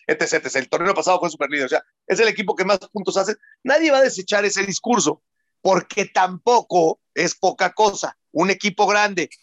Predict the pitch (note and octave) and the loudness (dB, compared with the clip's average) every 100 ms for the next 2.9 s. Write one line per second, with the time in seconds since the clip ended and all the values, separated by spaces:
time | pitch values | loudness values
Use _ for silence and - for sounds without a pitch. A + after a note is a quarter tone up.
0 | - - D#3 D#3+ D#3 D#3 D3+ C#3+ G#3 G#3 | -6 -4 -2 -2 -4 -6 -6 -4 -2 -2
1 | G#3 A3 A#3 F3 D3 - _ _ _ _ | 0 0 0 -4 -6 -8 _ _ _ _
2 | _ _ - D#3 - G#3+ G#3 D3 | _ _ -6 -6 0 0 0 -2